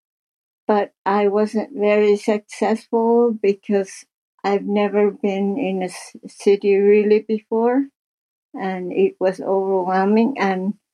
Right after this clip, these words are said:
all the things you could get into and all the ditches you could go in, I was in them. I quit there when I had six months to go, and it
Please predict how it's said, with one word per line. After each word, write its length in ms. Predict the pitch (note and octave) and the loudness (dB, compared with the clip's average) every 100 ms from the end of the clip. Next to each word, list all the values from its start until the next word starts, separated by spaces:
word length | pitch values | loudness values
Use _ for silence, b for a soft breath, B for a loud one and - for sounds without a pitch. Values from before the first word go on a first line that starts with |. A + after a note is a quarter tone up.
| _ _ _ _ - | _ _ _ _ 0
all 300 | G3+ G3+ G3+ | 2 0 -4
the 220 | G#3 G3+ - | -8 -10 -8
things 340 | G#3+ G#3+ - | -6 -8 -6
you 120 | G3+ F#3+ | -6 -4
could 180 | - C4 - | -6 -8 -8
get 200 | F#3+ F#3+ | -8 -6
into 400 | G3 G3+ - - | -4 -4 -4 -4
and 300 | G3 F3+ F#3 | -2 -4 -2
all 220 | F#3 G3 F#3 | 0 0 -2
the 140 | F#3 | -6
ditches 540 | - F#3+ - G3 F3 | -2 -4 -2 -4 -4
you 220 | F#3 F3+ E3+ | 0 -2 0
could 240 | F#3 F3 | -6 -4
go 240 | G3 F3+ F3+ | -2 -2 0
in, 260 | F#3 F#3+ | -2 -2
I 200 | D#3 F3+ | 0 0
was 240 | F3+ F3+ - | 0 -4 -4
in 240 | F#3 F3+ | -4 0
them. 220 | - C#4 - _ _ _ - | 0 -2 -6 _ _ _ -4
I 320 | G3 G3 G3+ | 0 0 -2
quit 340 | _ A3 G#3 G#3 | _ -2 -2 -4
there 920 | G#3 G#3 G#3+ A3 A3 A3+ A3+ A3+ A3 - G3+ | -6 0 2 2 2 2 2 2 0 -2 -2
when 240 | G3+ G3+ | 0 0
I 160 | G3 G#3+ | 2 4
had 260 | G#3 G3+ | 2 0
six 320 | - A3 - | 0 -2 0
months 420 | A3 G#3 G#3+ - - | -2 -2 -4 -8 -10
to 80 | G3 | -6
go, 440 | G3+ G3 A3 C4+ - _ _ _ _ _ _ _ _ _ _ _ | 0 2 2 -2 -8 _ _ _ _ _ _ _ _ _ _ _
and 600 | G3+ G3 F#3+ F#3+ G3+ F#3+ | -2 -2 -2 -2 -4 0
it 180 | G3+ G#3 | 0 0